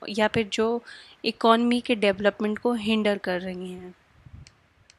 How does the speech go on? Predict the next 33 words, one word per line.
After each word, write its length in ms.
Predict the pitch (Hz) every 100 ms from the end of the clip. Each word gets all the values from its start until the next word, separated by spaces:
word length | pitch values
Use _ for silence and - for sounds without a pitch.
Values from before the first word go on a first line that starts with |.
| - - - _ _
मार्च 400 | 226 226 285 - -
ट्वेंटी 280 | 262 269
थर्टीन 480 | 277 269 233 247 277
में 160 | 247 208
प्लानिंग 400 | - 208 233 254
कमीशन 480 | 226 208 202 240 240
ने 140 | 233
एक 180 | 226 220
लॉन्च 360 | 202 202 220
किया 180 | - 208
था 120 | 202
मैसिव 500 | 208 196 190 214 269
सोशल 440 | 262 - 226 208 233
मीडिया 340 | 214 196 202
कैंपेन 600 | 202 185 190 - 180 175 - - - - _ -
for 240 | - - 226
spreading 560 | - - 220 226 262
awareness 840 | - 202 202 202 202 196 - - - -
about 260 | 202 208 208
twelfth 260 | 214 208 208
five-year 480 | - 190 185 185 -
plan। 260 | 185 175 214 _ - - - _ - _ _ -
इससे, 440 | 247 - 285 302
अ, 260 | - - 226
सीरीज 720 | - - 247 233 262 285 254
हुई, 240 | 226 208
अ, 460 | 208 - 214 202 202
it 240 | - -
was 140 | 233 254
followed 360 | - 240 269
by 300 | 269 269 -
series 320 | 247 262
of 40 | 269